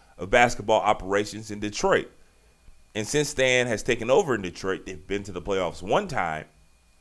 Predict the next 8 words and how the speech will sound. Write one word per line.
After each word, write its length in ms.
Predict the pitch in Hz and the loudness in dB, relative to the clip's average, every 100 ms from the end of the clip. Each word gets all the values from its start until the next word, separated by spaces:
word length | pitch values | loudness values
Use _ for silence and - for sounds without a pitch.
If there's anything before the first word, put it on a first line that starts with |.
| _ - - _ | _ -20 -20 _
yet 220 | - 101 - | -6 -6 -2
they've 320 | 107 101 - | 0 0 -4
increased 680 | 101 - - 190 185 - - - - _ _ _ | -10 -6 0 2 0 -2 -10 -14 -16 _ _ _
their, 420 | - 101 98 92 87 | 0 4 6 4 2
uh, 260 | 90 85 | 2 0
payroll 760 | 80 180 185 107 90 87 104 - - | 2 6 6 4 2 0 -6 -12 -6
and 120 | 104 | -6
have 380 | 110 117 104 95 | 2 4 4 2